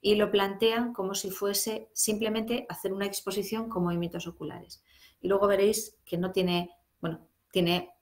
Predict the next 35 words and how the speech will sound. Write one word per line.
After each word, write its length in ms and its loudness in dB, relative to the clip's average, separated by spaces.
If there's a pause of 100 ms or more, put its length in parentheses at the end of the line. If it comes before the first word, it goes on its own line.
(240)
un 280 -20
poquito 320 4
así 260 -2
que 80 0
ver, 260 6
pero 300 -2
realmente 400 0
la 120 6
mayor 220 4
parte 220 0
de 40 0
la 60 0
sesión 280 -4
están 240 -2
ocurriendo 260 0
otras 220 -6
cosas, 200 -6
que 80 -12
tienen 180 0
que 80 4
ver 120 4
con 160 0
la 180 2
R. 320 -4 (560)
Y 120 4
es 140 4
que, 460 2 (180)
eh, 460 0
va 160 -2
a 40 4
haber 140 4
un 120 -4
proceso 420 -2
asociativo, 1040 -2 (340)
¿no? 200 -10